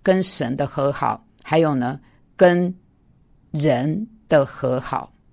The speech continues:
这跟这个舌头啊，这种快速传播带来毁灭别人的名誉，或者使人们彼此疏离，或者到处就是污染破坏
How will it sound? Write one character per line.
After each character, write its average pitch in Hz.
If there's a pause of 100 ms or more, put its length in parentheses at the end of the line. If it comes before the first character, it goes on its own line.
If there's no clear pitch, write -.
(420)
这 202
跟 180 (120)
这 180
个 151
舌 143
头 139 (300)
啊， 139
这 123
种 160
快 196
速 165
传 139
播 143 (140)
带 185
来 143
毁 131
灭 165 (400)
别 151
人 156
的 147
名 147
誉， 185 (240)
或 175
者 147
使 131
人 143
们 151
彼 143
此 127
疏 185
离， 139 (300)
或 180
者 143
到 175
处 160
就 156
是 151 (100)
污 196
染 135
破 165
坏 147